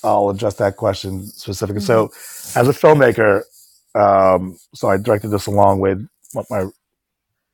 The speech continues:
Speaker 1: regular partner, Steve Mallorca, who was the lead editor. And, you know, he would tell me stories that I, you know, we could hunker down in a dark room for, you know,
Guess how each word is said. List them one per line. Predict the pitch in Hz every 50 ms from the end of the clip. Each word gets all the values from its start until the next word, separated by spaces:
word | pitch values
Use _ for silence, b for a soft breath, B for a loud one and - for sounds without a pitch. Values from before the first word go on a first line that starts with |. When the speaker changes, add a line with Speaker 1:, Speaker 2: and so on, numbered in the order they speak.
| _ _
Speaker 1:
regular | 117 113 104 101 98 98
partner, | 92 - 101 98 98
Steve | 92 - - 107 104
Mallorca, | 107 101 95 95 95 - - 95 - _ _ _ _ _ _ _ _ _ _ _ _ _ _ _ _ _ _ _
who | _ 151 139 135 127 123 120 120 117 - - _
was | - 110 117 98
the | 117 113
lead | 113 120 120 120
editor. | 110 101 98 92 90 87 90 95 - _ _ _ _ _ - -
And, | 110 107 107 104 98 98 101 - - _ _ _ _ _ _ _
you | 143 127 117
know, | 107 101 95 92 95 - -
he | - - 143 147
would | 143 143 135 113 - - - -
tell | - 127 117 107
me | 104 101
stories | 98 - - 101 95 92 92 101
that | 101
I, | - 104 107 - _ _ - _ _ _ _ _ _
you | - 143 113
know, | 95 90 82 - b b b b b b b b b b b
we | 175 214 214
could | - 139 95
hunker | 90 127 120 107 113 95
down | 98 101 98 101 95 95 95 92 90 90 82 80 _ _ _ - - -
in | 123 120 110
a | 104 95
dark | 92 98 110 107 107 104 101 -
room | 113 104 101 101 101 98 95 95 95
for, | - - 110 104 101 98 95 92 92 90 90 90 92 92 110 - -
you | 165 127 98
know, | 87 85